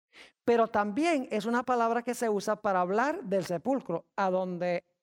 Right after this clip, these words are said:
van los muertos. Es decir, puede referirse a gente viva, retenida en ese lugar, hasta que se decida qué se va a hacer con ellos.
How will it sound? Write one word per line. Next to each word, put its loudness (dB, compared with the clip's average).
van -2
los -2
muertos. -8
Es 0
decir, 0
puede 4
referirse 2
a 4
gente 2
viva, 6
retenida 4
en 0
ese 0
lugar, 2
hasta -2
que -4
se -4
decida -2
qué -4
se -2
va 2
a 0
hacer -2
con -2
ellos. -2